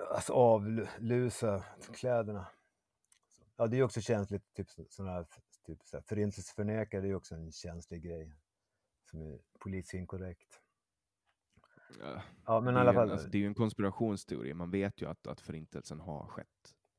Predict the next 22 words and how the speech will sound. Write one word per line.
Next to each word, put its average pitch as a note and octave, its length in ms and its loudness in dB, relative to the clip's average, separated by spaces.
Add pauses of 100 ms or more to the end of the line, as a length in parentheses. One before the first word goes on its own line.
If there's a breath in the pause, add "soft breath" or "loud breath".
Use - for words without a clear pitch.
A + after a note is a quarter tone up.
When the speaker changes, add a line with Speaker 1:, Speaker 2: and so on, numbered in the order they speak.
(1080)
Speaker 1:
Jo, A2 180 10
jo, A#2+ 180 6 (120)
visst. A#2 380 -2 (560)
Men F#2+ 340 -4
just G#2 180 2
själva, G#2 640 0 (260)
själva A2+ 360 4
siffran A2+ 380 2
sex - 360 -2
miljoner, A2+ 500 4
det-, G2+ 140 -2
den A2 400 2
är G2 400 -2
officiellt, G#2 580 0
det-, D#2+ 80 -10
den G2 320 -2
är, G2+ 220 2
den G2 220 0
är G#2+ 120 2
inte G2 160 -2
sex - 280 -8
miljoner. E2 420 -6